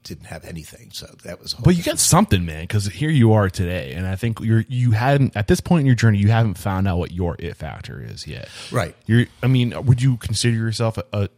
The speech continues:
Speaker 2: a talented chef today? Or
Speaker 1: Mm-mm.
Speaker 2: when did you realize that you weren't a talented chef?
Speaker 1: Um, all the time.
Speaker 2: Yeah.
Speaker 1: The entire time.
Speaker 2: Yeah.
Speaker 1: Um, I was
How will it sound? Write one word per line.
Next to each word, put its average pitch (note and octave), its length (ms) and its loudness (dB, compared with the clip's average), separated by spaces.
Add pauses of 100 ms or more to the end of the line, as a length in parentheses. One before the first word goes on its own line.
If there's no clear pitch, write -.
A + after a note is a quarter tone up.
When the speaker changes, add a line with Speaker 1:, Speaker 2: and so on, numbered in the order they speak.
Speaker 2:
a F#2 80 -4
talented G2 420 -6
chef G#2 240 -4
today? G2 320 -6
Or F2 320 -4
Speaker 1:
Mm-mm. A2+ 120 -4 (360)
Speaker 2:
when A#2+ 220 2
did C3 140 -2
you B2+ 120 4
realize A2+ 420 2
that F2 160 -8
you G2 80 0
weren't F2+ 320 -2
a D#2+ 100 -12
talented A1 440 -14
chef? - 280 -14 (600)
Speaker 1:
Um, F3+ 360 0 (1000)
all A#2+ 180 -4
the - 80 -10
time. - 260 -12 (680)
Speaker 2:
Yeah. B2 140 -14 (100)
Speaker 1:
The G2+ 160 -6
entire F2+ 400 -8
time. - 260 -16 (220)
Speaker 2:
Yeah. D2+ 80 -14
Speaker 1:
Um, D#2 520 -10
I D#2+ 180 -12
was E2 240 -14